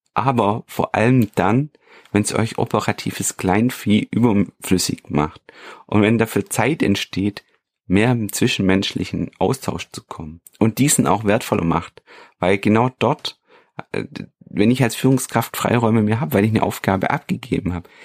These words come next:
genau dort diesen Freiräume zu füllen mit zwischenmenschlichen Beziehungen und nicht mit, ich muss aber noch hier, äh, zwanzig Formulare unterschreiben. Als Beispiel, ja.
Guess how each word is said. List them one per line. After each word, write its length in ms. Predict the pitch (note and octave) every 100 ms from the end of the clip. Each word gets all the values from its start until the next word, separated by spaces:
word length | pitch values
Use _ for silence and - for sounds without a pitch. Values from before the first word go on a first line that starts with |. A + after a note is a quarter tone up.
| -
genau 260 | - G#2+ G#2
dort 520 | - A#2+ - - -
diesen 260 | G#2+ - G2
Freiräume 520 | - G2+ G2+ G#2+ G2
zu 140 | -
füllen 380 | E2+ G2 F#2+ F#2
mit 300 | F2 F#2+ - _ _ _ _ _ -
zwischenmenschlichen 760 | - G2 - E2+ E2 - F2+ D#2
Beziehungen 520 | - - G2 G2+ G2 - -
und 140 | - F2+
nicht 240 | E2+ -
mit, 200 | E2+ - - _
ich 140 | F2
muss 220 | F2 G2 -
aber 240 | D#2+ D#2+
noch 280 | D2+ E2 -
hier, 300 | D#2+ E2 E2 - - -
äh, 220 | - D#2
zwanzig 400 | - E2 F2+ E2+
Formulare 580 | - E2 D2+ F2 F#2 E2
unterschreiben. 680 | D2+ - - - B1 D2 D2 - _ _ _ _ _ _ _ -
Als 180 | - F#2
Beispiel, 380 | - D2+ -
ja. 100 | F2+